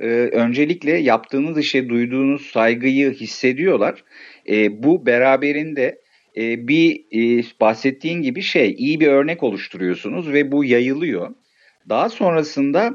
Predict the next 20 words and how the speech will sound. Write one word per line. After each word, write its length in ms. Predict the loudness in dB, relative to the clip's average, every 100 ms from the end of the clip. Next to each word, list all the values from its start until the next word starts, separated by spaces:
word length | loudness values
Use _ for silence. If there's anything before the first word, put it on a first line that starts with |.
| 0
e, 200 | 2 2
işverenle 720 | 0 -4 0 2 2 2 0
olan, 440 | 2 4 2 -2 -6
e, 80 | -4
ilişkilerde 1040 | -4 -4 -4 -4 -4 0 2 2 4 2
de, 240 | 2 -2 _ -20 -20 -6
e, 180 | -2 0
size 500 | -2 -6 2 0 0
duyulan, 560 | -2 -2 -2 -4 -6 -6
e, 360 | -2 0 0 -2
saygıyı, 760 | -2 0 2 0 -4 -4 -4
gösterdiğiniz, 1080 | -4 -6 -6 -2 0 0 -2 -4 -4 -8 -14 -4
e, 160 | -2
odaklanma 720 | 2 2 0 0 -6 -4 -2
ve 160 | 2 2
özen 420 | 0 -2 -6 -6 -10
şey 260 | -2 2 2
yapıyor, 520 | 2 -6 -8 -8 -10
e, 180 | -8 0
arttırıyor. 760 | 2 2 0 0 2 2 -2